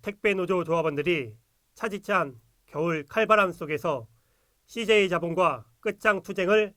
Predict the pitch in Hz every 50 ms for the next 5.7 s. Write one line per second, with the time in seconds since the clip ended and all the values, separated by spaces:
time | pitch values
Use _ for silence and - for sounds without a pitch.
0 | _ - 165 175 180 160 170 160 175 170 - - 156 147 135 127 117 113 _ _
1 | _ _ _ _ _ _ _ _ _ _ _ _ _ - 175 165 190 185 175 160
2 | - - 220 190 214 214 202 185 160 160 135 175 202 202 - 202 214 208 175 170
3 | - - 180 170 151 123 110 104 _ _ _ 170 156 170 156 185 180 165 156 147
4 | 127 117 - - 170 180 180 196 190 175 170 - - 214 208 202 - - 202 190
5 | 180 185 180 170 170 151 160 - - 165 160 147 131 117